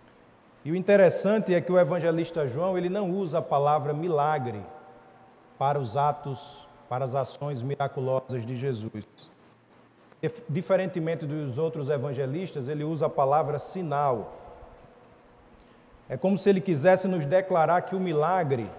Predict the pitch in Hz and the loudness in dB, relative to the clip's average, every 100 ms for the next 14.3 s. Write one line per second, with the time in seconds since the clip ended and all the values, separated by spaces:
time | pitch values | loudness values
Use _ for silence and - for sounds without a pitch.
0 | - - - - - - 123 147 190 196 | -18 -20 -20 -20 -20 -14 -6 2 2 2
1 | - 180 170 170 147 160 151 151 147 151 | 0 0 0 -2 -4 -6 -6 -6 -6 -6
2 | 143 135 123 - 190 185 - - - - | -6 -8 -8 -6 -6 -6 -8 -20 -20 -20
3 | - - _ _ _ - 151 180 175 - | -20 -20 _ _ _ -2 2 2 0 -4
4 | 202 175 175 175 175 180 - 151 151 156 | -2 -2 0 -2 -2 -6 -2 0 0 -2
5 | 151 147 143 139 147 143 127 135 135 147 | -2 -2 -4 -4 -4 -4 -4 -4 -4 -6
6 | 135 120 113 - - - - - - - | -4 -2 -4 -8 -18 -20 -20 -20 -20 -20
7 | - - - - - - - - - - | -20 -20 -20 -20 -20 -20 -20 -20 -20 -6
8 | 185 214 196 202 175 214 196 185 196 190 | -2 0 2 2 2 0 0 0 -2 -2
9 | 165 170 160 - 180 139 139 - 170 185 | 0 -2 -2 -2 -2 -2 -6 -4 -2 -2
10 | - 127 123 143 165 - 185 165 143 131 | -4 -8 -10 -10 -4 0 0 0 -4 0
11 | 190 160 147 180 170 180 180 156 147 - | 2 2 0 2 6 6 6 4 2 2
12 | 175 185 175 - 143 160 143 127 143 175 | 0 2 0 0 2 2 2 -2 -4 -4
13 | 147 156 156 165 156 - 151 160 151 160 | -2 -2 -2 -6 -4 -2 -2 -4 -6 -6
14 | 139 139 | -6 -6